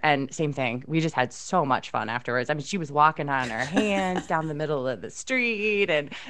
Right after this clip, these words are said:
Speaker 1: we were just having a blast. So, um,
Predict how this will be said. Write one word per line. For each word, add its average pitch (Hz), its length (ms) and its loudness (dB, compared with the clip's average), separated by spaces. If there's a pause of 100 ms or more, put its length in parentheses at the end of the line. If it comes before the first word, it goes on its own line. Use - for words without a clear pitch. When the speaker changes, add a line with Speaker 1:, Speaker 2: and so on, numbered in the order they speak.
Speaker 1:
we 226 120 8
were 226 60 8
just 170 140 2
having 127 180 2
a 113 60 -2
blast. 123 560 4
So, 127 260 0 (400)
um, 127 380 6